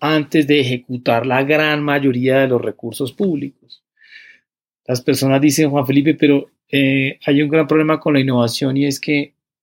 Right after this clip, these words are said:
estamos ejecutando recursos sobre lo incierto". Y yo les digo, "¿Cuántas cosas no se ejecutan actualmente sobre lo incierto que terminan en grandes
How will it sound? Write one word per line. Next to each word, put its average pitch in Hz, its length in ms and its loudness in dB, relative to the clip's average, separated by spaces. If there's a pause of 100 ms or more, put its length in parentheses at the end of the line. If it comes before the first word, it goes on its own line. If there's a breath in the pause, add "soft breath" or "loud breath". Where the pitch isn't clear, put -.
(140)
estamos 139 440 -2
ejecutando 139 520 0
recursos 135 400 -2
sobre 131 180 0
lo 113 100 -6
incierto". 120 720 -2 (1500 loud breath)
Y 127 80 -8
yo 123 80 4
les 131 140 4
digo, 135 280 4
"¿Cuántas 147 440 0
cosas 151 260 0
no 156 160 0
se 160 140 -2
ejecutan 151 500 -4
actualmente 135 800 -6 (400)
sobre 135 380 2
lo 120 120 0
incierto 139 640 0
que 147 100 0
terminan 123 280 -2
en 147 100 0
grandes 135 500 -2